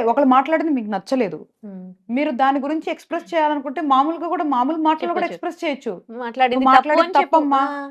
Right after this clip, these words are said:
Speaker 1: నువ్వు మాట్లాడేది ఆలోచన తప్పు, అట్లా కాదు, ఇట్లా" కానీ పాయింట్ చేయొచ్చు. ఏదైతే అబ్యూసివ్ లాంగ్వేజ్ ఉంటుందో అది వాడకూడదు.
Speaker 2: మ్మ్.
Speaker 1: నార్మల్‌గా ఎక్స్‌ప్రెస్ చేసుకోవచ్చు, తప్పే లేదు.
Speaker 2: మ్మ్.
Speaker 1: ఎందుకంటే చాలా సార్లు వాళ్ళ కామెంట్స్ అంటే మొత్తం చూసే పెడతారు కదా,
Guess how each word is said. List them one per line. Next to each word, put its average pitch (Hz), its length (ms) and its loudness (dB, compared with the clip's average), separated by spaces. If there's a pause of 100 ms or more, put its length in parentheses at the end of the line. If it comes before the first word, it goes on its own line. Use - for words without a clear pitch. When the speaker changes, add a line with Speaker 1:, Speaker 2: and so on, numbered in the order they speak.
Speaker 1:
నువ్వు 247 200 -2
మాట్లాడేది 294 460 2
ఆలోచన 277 360 0
తప్పు, 277 280 -4 (400)
అట్లా 277 300 2
కాదు, 269 300 4
ఇట్లా" 269 260 0
కానీ 311 220 0
పాయింట్ 269 300 2
చేయొచ్చు. 226 360 -4 (200)
ఏదైతే 277 400 2 (160)
అబ్యూసివ్ 254 480 -2
లాంగ్వేజ్ 214 420 -2
ఉంటుందో 180 340 -6 (160)
అది 294 180 0
వాడకూడదు. 220 540 -2
Speaker 2:
మ్మ్. - 300 -12
Speaker 1:
నార్మల్‌గా 311 540 2
ఎక్స్‌ప్రెస్ 359 380 -4
చేసుకోవచ్చు, 285 580 0
తప్పే 214 360 2
లేదు. 202 220 -2
Speaker 2:
మ్మ్. 156 100 -8
Speaker 1:
ఎందుకంటే 240 420 -2
చాలా 226 300 2
సార్లు 233 320 -2 (440)
వాళ్ళ 220 160 6
కామెంట్స్ 254 400 0
అంటే 240 220 0
మొత్తం 233 380 -2
చూసే 220 320 -6
పెడతారు 220 420 -2
కదా, 160 200 -8